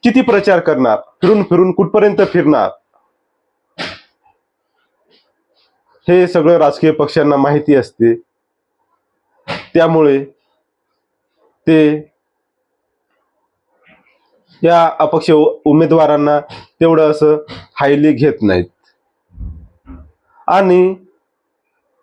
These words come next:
सुशिक्षित लोक, चांगले लोक, तेही अशा लोकांना सपोर्ट करत नाही. त्यामुळे आज प्रत्येक मतदारसंघामध्ये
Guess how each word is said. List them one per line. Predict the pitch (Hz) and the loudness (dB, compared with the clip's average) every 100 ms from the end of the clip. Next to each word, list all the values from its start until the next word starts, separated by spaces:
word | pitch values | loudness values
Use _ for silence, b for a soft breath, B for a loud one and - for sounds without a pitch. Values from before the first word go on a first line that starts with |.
| _ _ - - _ _ _ b b | _ _ -20 -20 _ _ _ b b
सुशिक्षित | - 190 196 220 185 | -2 0 0 0 0
लोक, | 196 185 160 143 135 - | 0 2 0 0 -2 -6
चांगले | 165 165 196 190 | -2 2 2 2
लोक, | 160 143 | 0 2
तेही | 127 127 127 _ _ _ _ _ _ _ - 208 180 202 208 208 B B | 0 0 -6 _ _ _ _ _ _ _ -2 0 2 2 0 -2 B B
अशा | 160 196 | 0 2
लोकांना | 175 175 175 170 | 2 0 0 0
सपोर्ट | 175 170 175 | -2 -2 -2
करत | 170 160 147 143 | 0 0 0 0
नाही. | 127 131 131 _ _ _ _ | 0 0 -4 _ _ _ _
त्यामुळे | 175 160 160 160 160 - _ _ | 0 2 2 0 -2 -12 _ _
आज | - 151 151 - - - _ _ - | 0 0 0 -6 -20 -20 _ _ -4
प्रत्येक | 190 196 214 208 - - - _ _ - | -2 0 0 0 -8 -18 -20 _ _ -4
मतदारसंघामध्ये | 151 160 156 175 175 170 160 147 131 120 131 | -2 0 2 0 0 0 0 0 0 0 0